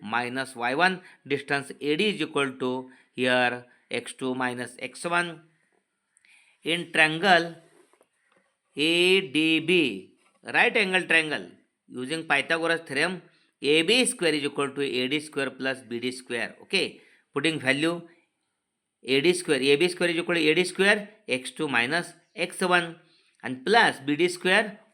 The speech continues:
Y two minus Y one bracket square, taking square root of both sides A B square, square root of A B square A B and square root of x two minus x one bracket square plus Y two minus Y one bracket square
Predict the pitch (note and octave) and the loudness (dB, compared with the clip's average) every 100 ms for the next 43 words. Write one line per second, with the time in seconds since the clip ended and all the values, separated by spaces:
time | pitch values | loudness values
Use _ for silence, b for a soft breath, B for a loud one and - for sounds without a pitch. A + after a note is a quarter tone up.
0 | - B2 C3 C3 E3 D3+ E3 D#3+ F#3+ F3+ | -2 0 2 0 -4 -2 -4 -2 0 0
1 | F3 D#3+ - C#3+ C#3+ G3+ - F3 E3 D#3 | -2 -6 -4 -4 -2 -4 -2 0 0 0
2 | - _ C#3 C3 E3 E3 E3 D#3 _ _ | -8 _ -4 -2 -2 -4 -8 -14 _ _
3 | _ _ D3+ D3 D3 D3 B2+ C3+ C#3 C#3 | _ _ 0 0 0 -2 -2 -4 -2 0
4 | C3+ C3 - B2+ C3 C#3 - C3+ B2+ A#2+ | 0 0 -6 -4 -2 -4 -6 -4 -4 -4
5 | A2 - _ - C#3 C#3 C3+ C#3 B2+ C3+ | -8 -12 _ -6 -2 0 0 2 2 0
6 | D3 - E3+ D#3+ C3+ D3 F#3 G3+ B B | -4 -4 -2 0 2 2 0 -2 B B
7 | B - C#3 C3+ - E3+ A3 A3 G3+ F3+ | B -6 -6 -6 2 6 8 6 8 8
8 | D#3+ D#3+ C#3+ C#3+ - G3+ F#3 F3 E3 E3 | 8 4 -4 -4 -4 -2 0 0 0 -4
9 | D#3 D#3+ C#3+ C#3+ C#3 C3 - C#3+ C3+ C#3 | -6 -6 0 0 0 -6 -4 -6 -4 -4
10 | C#3 C3 B2 B2+ B2+ F3 D#3+ D3 C#3 C#3 | -4 -4 -2 -2 -2 -4 -4 -4 -6 -2
11 | C3 C3 C3 B2+ B2+ B2+ - - D#3 G3 | -2 -2 -2 -2 -2 -4 -8 2 4 6